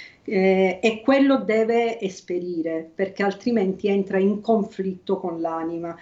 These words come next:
Noi siamo anima e personalità, cioè l'individuo è composto da una personalità, eh, si ammanta di questo e viene a vivere l'esperienza terrena, ma è anche anima. Se noi entriamo in conflitto tra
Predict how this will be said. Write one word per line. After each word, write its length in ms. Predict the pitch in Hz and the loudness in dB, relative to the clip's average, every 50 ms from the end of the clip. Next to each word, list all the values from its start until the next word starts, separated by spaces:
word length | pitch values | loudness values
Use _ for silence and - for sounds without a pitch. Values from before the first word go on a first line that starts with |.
| - - - - | -16 -16 -4 2
Noi 200 | 247 269 285 285 | 2 4 4 2
siamo 560 | 277 - 180 160 165 170 175 175 175 - - _ | 0 0 0 0 0 -2 -2 -4 -6 -10 -16 _
anima 760 | - 208 240 247 254 262 269 269 269 269 277 277 - - - | -4 0 2 4 6 6 8 8 6 6 4 2 -2 -6 -8
e 200 | - 208 185 - - | -8 -8 -8 -6 -4
personalità, 960 | - 190 - - - 196 180 185 185 180 175 175 175 - 170 156 - - - - _ _ | -6 -6 -6 -6 -8 -6 -6 -4 -4 -4 -4 -6 -8 -6 -6 -6 -6 -8 -10 -14 _ _
cioè 160 | - - 196 | -4 0 0
l'individuo 520 | 185 208 220 220 233 240 233 208 190 214 196 | 2 2 2 2 2 2 0 0 0 0 0
è 60 | 202 | 0
composto 480 | - 190 180 180 - 190 185 - 180 165 | -2 -6 -6 -2 -2 -4 -4 -4 -6 -4
da 100 | 180 196 | -2 -2
una 200 | 185 185 170 - | -2 -2 -4 -6
personalità, 920 | - 185 175 - - - 185 190 190 180 190 214 214 - 175 175 175 160 - - - - - - | -6 -8 -8 -8 -8 -6 -4 -2 -2 -2 -2 -4 -4 -2 -2 -2 -2 -4 -6 -10 -20 -20 -16 -12
eh, 100 | 160 127 | -12 -8
si 160 | - - 185 | -2 0 0
ammanta 680 | 170 170 170 190 220 233 214 190 175 175 - - 160 160 | 0 0 2 2 2 2 2 2 0 -2 -4 -4 -4 -4
di 140 | 160 160 - | -4 -6 -6
questo 600 | - 175 170 170 - - - - - 180 - - | -2 -2 -2 -2 -2 -6 -8 -6 -4 -2 -2 0
e 180 | - 170 151 - | 0 0 0 0
viene 240 | 180 175 175 180 165 | -2 -2 0 0 -2
a 60 | 156 | -2
vivere 400 | 156 - 175 175 180 175 170 170 | -4 -6 -6 -2 -2 0 0 0
l'esperienza 600 | 165 175 170 - - 185 175 180 175 - - 233 | 0 0 -2 -2 -2 0 0 0 0 0 0 -2
terrena, 380 | 226 311 320 240 185 185 196 190 | 0 2 2 2 2 2 2 2
ma 160 | 202 220 208 | 2 0 0
è 100 | 208 208 | 0 0
anche 360 | 190 180 185 180 180 - 180 | -2 -2 -2 -4 -4 -4 -4
anima. 520 | 175 170 165 160 165 165 170 165 170 165 160 - - - - - | -2 -2 -2 -4 -4 -6 -6 -8 -8 -10 -12 -14 -16 -18 -20 -20
Se 220 | - - - 269 269 | -10 -4 2 4 6
noi 300 | 294 330 381 415 370 240 | 6 6 6 6 4 2
entriamo 380 | 202 196 - 233 233 247 247 | 2 0 -2 -2 0 0 0
in 140 | 220 196 - | 0 -2 -4
conflitto 720 | - 190 185 185 - - - 180 160 151 - - - 160 156 | -6 -6 -8 -8 -8 -12 -12 -12 -12 -12 -12 -10 -8 -8 -6
tra 400 | - - 220 196 165 143 - | -2 -2 0 0 0 -2 -4